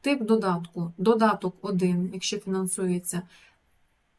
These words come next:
лікарняний загального характеру по тимчасовій непрацездатності. Зверну увагу, що номер заяви розрахунку присвоюється системою автоматично після заповнення усіх реквізитів та переходу до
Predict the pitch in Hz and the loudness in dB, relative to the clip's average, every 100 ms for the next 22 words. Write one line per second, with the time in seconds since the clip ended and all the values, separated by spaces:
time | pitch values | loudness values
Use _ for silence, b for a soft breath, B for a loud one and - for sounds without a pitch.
0 | _ _ _ _ _ _ 226 220 240 240 | _ _ _ _ _ _ 2 4 4 4
1 | 214 190 185 214 226 277 285 285 294 285 | 4 4 4 6 4 4 2 0 -2 0
2 | 277 269 269 262 254 247 247 - - 262 | 0 -2 -4 -4 -2 -4 -4 -2 -2 0
3 | 247 240 233 233 226 220 220 214 214 208 | -2 -4 -4 -2 -2 -2 -2 -2 -2 -6
4 | - 208 - - 214 208 247 294 294 233 | -4 -6 -12 -14 -10 -6 -4 -2 0 0
5 | 214 202 - 220 226 208 196 202 196 190 | 0 -2 -6 0 0 0 -2 -4 -2 -2
6 | 185 185 180 - 302 - - 220 - 208 | 0 -2 -4 -6 -8 -8 -6 -4 -2 -2
7 | 233 269 269 233 214 - 220 220 233 240 | -2 -2 -2 -2 -2 -2 2 2 0 -4
8 | 226 262 - 269 262 254 214 - 185 185 | -4 -6 -4 -6 -6 -4 -4 -2 -4 -4
9 | B B B - 226 226 214 202 220 208 | B B B -2 0 0 -4 -4 -4 -4
10 | 196 185 185 - 190 170 180 - 208 277 | -4 -4 0 0 0 -4 -8 -8 -6 -4
11 | 285 - 226 240 220 208 214 254 233 233 | -6 -2 -2 -2 -4 -4 -4 -4 -4 -6
12 | b b b b b b 190 190 208 233 | b b b b b b -4 0 2 2